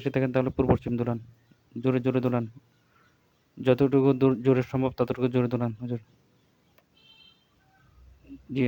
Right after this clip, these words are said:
আসসালামু আলাইকুম হুজুরগণ, কেমন আছেন? জি, আলহামদুলিল্লাহ ভালো আছি। হুজুরগণ, দুইটা হাজিরাত করতে হবে। আমি নাম বলছি।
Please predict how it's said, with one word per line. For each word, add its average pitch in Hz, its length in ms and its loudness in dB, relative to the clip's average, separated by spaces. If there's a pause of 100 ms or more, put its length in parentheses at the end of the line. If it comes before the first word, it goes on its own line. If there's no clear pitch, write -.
আসসালামু 131 280 0
আলাইকুম 127 220 0
হুজুরগণ, 123 320 0
কেমন 127 220 2
আছেন? 120 160 -6 (2250)
জি, 123 80 -4 (120)
আলহামদুলিল্লাহ 123 520 0
ভালো 120 100 0 (120)
আছি। - 160 -12 (880)
হুজুরগণ, 139 220 4 (120)
দুইটা 135 180 2 (100)
হাজিরাত 131 340 4
করতে 139 200 4
হবে। 135 160 4 (1400)
আমি 131 180 0
নাম 131 180 4
বলছি। 127 240 0